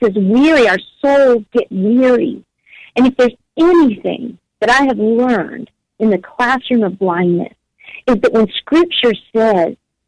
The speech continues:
you can, then our response is to say, "I can." But here's the thing. It's not our responsibility to say, "I can," 'cause sometimes we just don't feel like we've got it.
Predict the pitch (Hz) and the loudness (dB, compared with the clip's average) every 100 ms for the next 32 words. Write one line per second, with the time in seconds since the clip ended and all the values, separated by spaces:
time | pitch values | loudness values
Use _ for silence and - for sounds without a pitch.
0 | - 180 254 254 - 202 208 240 262 269 | -4 0 0 0 -4 0 2 2 0 -2
1 | - _ - - 233 233 240 262 302 262 | -8 _ -20 -4 0 0 2 2 2 0
2 | - - 277 285 - 214 196 _ _ 269 | -4 -4 -2 -2 0 -2 -2 _ _ -8
3 | - 254 240 240 - - 320 240 - - | 0 0 2 -2 -4 -2 0 0 -2 -2
4 | 320 320 254 - 302 233 160 - _ _ | -2 -2 -6 -2 -2 -2 -4 -12 _ _
5 | _ _ _ 359 381 247 247 285 381 381 | _ _ _ -2 -2 2 2 4 2 2
6 | 247 185 175 - 185 165 - 175 170 151 | 2 0 -6 -8 -8 -6 -6 -4 -2 -2
7 | - - - _ _ 208 190 180 160 156 | -4 -8 -14 _ _ -8 -4 -2 -2 -4
8 | - - - 185 - _ _ 277 262 339 | -6 -10 -10 -14 -18 _ _ -4 0 0
9 | 440 403 262 285 262 277 247 285 262 233 | 2 2 2 0 -2 -6 -4 -2 0 0
10 | 226 196 - 285 294 302 170 - | 0 -4 -4 -4 -2 0 -2 -4